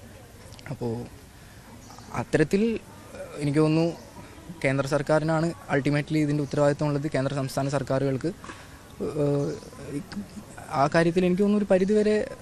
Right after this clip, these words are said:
സർക്കാരുകളൊക്കെ പരാജയമായിരുന്നു. കേന്ദ്ര സർക്കാരിൻ്റെ പരിധിയിലുള്ള കാര്യമാണിത് കൂടുതലായിട്ടും വരുന്നത്. അപ്പോൾ ആ രീതിയിൽ ലഹരി നിർമ്മാർജ്ജനം എന്ന് പറയുന്നതിന്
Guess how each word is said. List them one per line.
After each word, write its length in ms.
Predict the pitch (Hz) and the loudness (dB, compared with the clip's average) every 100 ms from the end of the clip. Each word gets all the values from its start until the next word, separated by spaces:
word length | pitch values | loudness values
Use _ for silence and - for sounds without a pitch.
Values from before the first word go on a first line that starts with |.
| 175 180 | -6 -4
സർക്കാരുകളൊക്കെ 600 | 170 160 185 185 185 180 | -2 2 4 6 4 6
പരാജയമായിരുന്നു. 680 | 180 170 165 165 135 120 117 - - | 8 8 6 4 4 2 -2 -8 -6
കേന്ദ്ര 260 | 127 135 143 | -2 -2 -2
സർക്കാരിൻ്റെ 540 | 147 143 156 156 170 - - - - - | -2 0 0 2 -2 -4 -14 -20 -6 -2
പരിധിയിലുള്ള 520 | 147 156 165 165 165 160 | 0 2 2 0 -2 0
കാര്യമാണിത് 440 | 160 151 156 131 127 - | 2 4 2 0 -2 -4
കൂടുതലായിട്ടും 460 | 127 131 135 151 151 | -4 -2 -4 -6 -6
വരുന്നത്. 280 | 127 120 - - - - 113 | -4 -6 -8 -16 -20 -14 -10
അപ്പോൾ 180 | 120 117 - - - - - - 123 | -8 -10 -12 -18 -20 -20 -20 -10 -4
ആ 100 | 127 | -2
രീതിയിൽ 340 | 135 139 151 185 - 175 | 0 0 0 -2 -4 -2
ലഹരി 200 | 143 151 | 0 2
നിർമ്മാർജ്ജനം 520 | 165 160 165 160 175 170 | 2 2 0 0 0 0
എന്ന് 140 | 175 | 0
പറയുന്നതിന് 400 | 170 175 180 196 | 0 0 0 -2